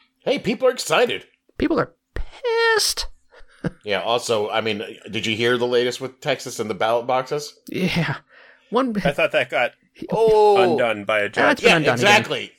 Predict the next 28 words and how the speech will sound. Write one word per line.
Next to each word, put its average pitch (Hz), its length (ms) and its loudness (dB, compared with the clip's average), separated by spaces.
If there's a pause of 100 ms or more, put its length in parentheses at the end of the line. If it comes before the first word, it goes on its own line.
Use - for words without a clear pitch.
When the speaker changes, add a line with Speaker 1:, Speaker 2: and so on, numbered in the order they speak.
Speaker 1:
Yeah. 139 240 0 (640)
No, 208 200 4
it's 170 160 0
back. 185 400 0
There's 139 180 -4
one 160 280 0
ballot 147 400 2
per, 135 160 -2 (100)
one 143 260 0
box 139 280 0
per 135 160 -6
county. 101 420 -2 (100)
Speaker 2:
Right. 123 200 -2 (320)
Speaker 3:
Mm. 107 260 -12 (400)
Speaker 1:
I 117 80 2
don't 143 140 2
know 139 100 0
what 143 220 -2
the 120 80 -14
judge, 135 460 -2 (260)
I 123 40 -4
mean, 113 200 -4
again, 92 420 -4 (240)
<laughs> - 240 -20 (1120)
this - 260 -10
country's - 420 -10
so 78 160 -10
fucked. - 480 -10